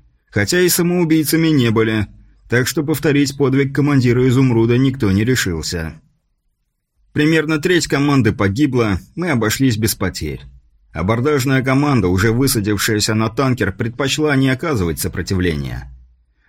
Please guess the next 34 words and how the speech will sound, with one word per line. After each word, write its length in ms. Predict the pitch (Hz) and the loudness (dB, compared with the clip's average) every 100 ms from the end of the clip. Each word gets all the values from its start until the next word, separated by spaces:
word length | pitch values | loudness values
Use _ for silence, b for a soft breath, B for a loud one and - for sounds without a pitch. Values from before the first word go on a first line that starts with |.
| - | -2
Признаться, 720 | 110 107 127 117 - 117 113 | 0 2 2 0 0 2 2
я 160 | 113 117 | 2 2
даже 280 | 113 110 120 | 2 2 4
был 240 | 117 110 | 4 4
рад 200 | 120 135 | 2 0
случившейся 680 | 135 107 95 95 - 92 101 | -2 -2 -2 -2 -2 -4 -2
драке. 500 | 98 95 80 62 57 - - _ _ - | -2 -2 -4 -8 -16 -20 -20 _ _ -6
Моим 380 | 87 120 175 170 | 0 2 0 0
парням 600 | 151 135 147 151 131 120 | -2 0 0 2 2 2
нужен 340 | 131 127 131 | 2 0 2
боевой 360 | 117 117 123 127 | 4 2 2 0
опыт, 420 | 147 147 80 - | 0 0 -2 -6
который 420 | 107 95 104 104 | -6 -2 2 2
иначе 300 | 110 113 104 | 2 0 -2
как 160 | 110 101 | -2 -2
в 100 | 98 | 0
деле 300 | 98 127 101 | 2 2 2
не 120 | 98 | 0
получить. 640 | - 110 113 85 64 - _ _ _ _ _ _ - | 0 0 0 -4 -8 -14 _ _ _ _ _ _ 0
Ни 200 | 113 156 | 2 2
одна 440 | 156 160 151 101 | 0 -2 -2 0
самая 440 | - 143 135 120 | 0 0 2 2
реалистичная 840 | 117 117 120 120 - 147 - 104 95 | 4 2 2 0 -2 -2 -2 -2 -2
учебная 480 | 98 127 110 104 | 0 0 0 0
схватка 480 | 98 - 127 127 92 | -2 -2 -2 -2 -2
не 160 | 90 120 | 0 0
даст 280 | 139 127 - | 0 -2 -2
того, 300 | 110 135 127 | -2 0 -2
что 160 | - | -2
можно 340 | 92 110 104 92 | -2 0 0 -2
получить 540 | 101 104 98 131 117 | 0 0 0 -2 -2
даже 260 | 120 113 120 | -2 0 0
в 60 | |
скоротечном, 880 | - 120 117 104 143 135 110 87 82 | -2 -2 -2 -2 -2 -2 -2 -4 -6